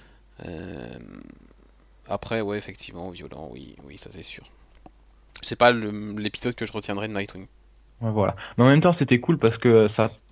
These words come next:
Speaker 2: ça présentait, euh, les dernières pages, ça présentait sa future série, donc ça, c'était
Speaker 1: Ouais.
Speaker 2: plutôt
Speaker 1: Ouais. Donc du coup, Grayson va revenir dans le, dans le futur de D C, dans une nouvelle série. Euh, va revenir donc en juillet, Arnaud ?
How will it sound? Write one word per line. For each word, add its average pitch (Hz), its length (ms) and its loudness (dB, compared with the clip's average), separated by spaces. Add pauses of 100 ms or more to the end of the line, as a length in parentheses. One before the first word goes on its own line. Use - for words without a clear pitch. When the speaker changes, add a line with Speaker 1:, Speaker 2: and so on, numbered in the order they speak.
(100)
Speaker 2:
ça 107 120 2
présentait, 135 600 4
euh, 131 160 8
les 113 100 4
dernières 117 320 4
pages, 135 280 0 (380)
ça 107 120 0
présentait 123 320 2
sa 110 140 2
future - 260 -4
série, 120 260 0
donc 101 220 -4 (180)
ça, 117 180 0
c'était 110 200 -6
Speaker 1:
Ouais. 101 80 0
Speaker 2:
plutôt 107 520 -2 (220)
Speaker 1:
Ouais. 90 100 -12 (480)
Donc 131 300 -2
du 120 140 -12
coup, 190 380 -6 (420)
Grayson 147 640 -2 (580)
va 95 380 2
revenir 95 720 -6 (440)
dans - 140 -10
le, - 60 -12 (320)
dans - 160 -6
le 90 60 -8
futur 101 340 -8
de 90 100 -10
D 87 140 -12
C, - 240 -10 (840)
dans 104 160 -4
une 107 140 -6
nouvelle 110 240 0
série. 117 280 -2
Euh, 101 220 0
va 107 100 4
revenir 120 340 2
donc 123 160 -4
en 120 100 -2
juillet, 131 340 0
Arnaud ? 131 280 2